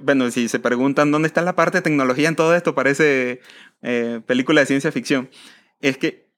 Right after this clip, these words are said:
esto, estos lanzamientos, primero, ahí está el bueno de, de Elon, por lo menos lo que hacía dart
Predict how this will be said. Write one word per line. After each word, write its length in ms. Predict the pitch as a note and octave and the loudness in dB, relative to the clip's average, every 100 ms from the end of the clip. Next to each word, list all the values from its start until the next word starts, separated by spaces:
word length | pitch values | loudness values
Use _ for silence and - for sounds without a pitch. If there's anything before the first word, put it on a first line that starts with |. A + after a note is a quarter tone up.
| _ | _
esto, 840 | C#3+ C#3+ C#3+ - F#3 F#3 E3 D3 C#3 | -2 0 -2 -6 -2 2 2 0 -4
estos 240 | D3+ F3 | -4 -2
lanzamientos, 720 | F3+ E3 D3+ C3 D3 E3 G#3 | 0 0 0 0 2 0 -4
primero, 460 | - C3 C3 E3+ C#4 _ _ _ _ | -2 0 0 0 -4 _ _ _ _
ahí 80 | B2+ | -10
está 180 | A#2+ C#3 | -2 0
el 80 | C#3 | 0
bueno 320 | C#3 C#3 C#3 | 0 2 2
de, 200 | B2 A2 | 2 0
de 120 | A2+ | -4
Elon, 220 | B2+ F3 | -4 -4
por 160 | G3 C3+ | -4 -2
lo 60 | B2+ | 0
menos 220 | C3 C3+ | 2 2
lo 100 | B2+ | 2
que 80 | A#2+ | -2
hacía 240 | A2+ B2+ | -2 0
dart 300 | B2+ D3 E3+ | 2 0 0